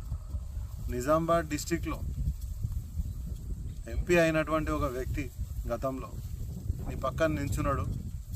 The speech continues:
ఆ? ఓట్లు అమ్ముకున్నటువంటి బ్రోకర్, బీజేపీకి ఓట్లు అమ్ముకున్న-, ఓ-, ఓట్లు అమ్ముకున్నటువంటి బ్రోకర్ నీ పక్కన కూర్చున్నాడు. ఒక పొలిటికల్ టూరిస్ట్ మధుయాష్కి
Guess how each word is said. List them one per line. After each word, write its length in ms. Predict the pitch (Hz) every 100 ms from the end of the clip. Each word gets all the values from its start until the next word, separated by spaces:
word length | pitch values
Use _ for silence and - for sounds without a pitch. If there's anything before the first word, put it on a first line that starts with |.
| - - - - - - - - - - - -
ఆ? 140 | 139 180 - - - - - - - - - - - - 127
ఓట్లు 300 | 151 151 160
అమ్ముకున్నటువంటి 680 | 156 151 151 147 143 139
బ్రోకర్, 400 | 131 135 135 131 - - - - - - - - - -
బీజేపీకి 640 | 123 151 151 160 160 151
ఓట్లు 300 | 175 160 143 156
అమ్ముకున్న-, 420 | 143 147 143 143
ఓ-, 460 | 131 131 156 156 143
ఓట్లు 180 | 139 156
అమ్ముకున్నటువంటి 680 | 147 135 143 135 127 131
బ్రోకర్ 440 | 175 123 135 143 151
నీ 80 | 147
పక్కన 340 | 131 123 151
కూర్చున్నాడు. 420 | 147 123 131 104 - - - -
ఒక 120 | -
పొలిటికల్ 480 | - 131 135 151 151
టూరిస్ట్ 460 | - 143 151 143 - - - - - -
మధుయాష్కి 560 | 123 120 143 135 -